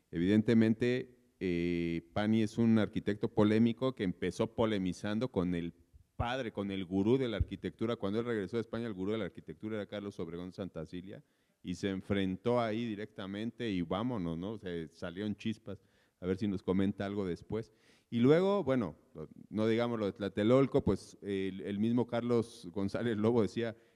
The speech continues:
"Es que Mario Pani es el arquitecto que más metros cuadrados tiene destruidos", <laughs> ¿no?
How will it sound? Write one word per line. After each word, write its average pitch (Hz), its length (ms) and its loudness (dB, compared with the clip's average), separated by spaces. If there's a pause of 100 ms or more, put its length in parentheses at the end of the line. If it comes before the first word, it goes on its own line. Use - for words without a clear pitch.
(180)
"Es 113 140 -6
que 147 100 0
Mario 151 300 2
Pani 156 200 2
es 156 120 -2
el 143 100 2
arquitecto - 520 -6
que 107 100 -4
más 135 220 -2
metros 151 320 -4
cuadrados 120 480 -2
tiene 131 380 -4
destruidos", 101 960 -2
<laughs> - 340 -12
¿no? 156 240 -2